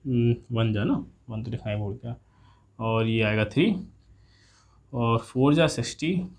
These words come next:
बचा थ्री, ज़ीरो लिख सकते हैं, टू, ये सॉरी ये ज़ीरो क्या, क्या आया, ये ज़ीरो कहाँ से आया, ये ज़ीरो लिख सकते हैं ना,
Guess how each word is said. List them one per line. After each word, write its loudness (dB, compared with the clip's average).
बचा -2
थ्री, 2
ज़ीरो 2
लिख 4
सकते 0
हैं, 2
टू, -6
ये 6
सॉरी -10
ये 8
ज़ीरो 4
क्या, 2
क्या 2
आया, -2
ये -2
ज़ीरो 4
कहाँ 4
से 0
आया, -8
ये 2
ज़ीरो 6
लिख 6
सकते -6
हैं 0
ना, 2